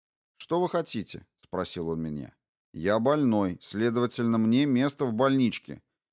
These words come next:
Переведите меня туда». На следующее утро меня сводили в баню, где остригли наголо,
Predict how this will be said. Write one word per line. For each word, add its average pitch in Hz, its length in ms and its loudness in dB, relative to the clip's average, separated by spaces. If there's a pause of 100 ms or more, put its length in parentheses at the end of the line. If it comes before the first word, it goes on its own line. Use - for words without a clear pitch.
(100)
Переведите 131 600 0
меня 131 260 2
туда». 104 500 -2 (800)
На 87 140 -4
следующее 117 540 -4
утро 143 340 -2
меня 113 260 0
сводили 95 440 -2
в 78 120 -6
баню, 117 440 0
где 90 180 -2
остригли 101 520 -2
наголо, 78 540 -6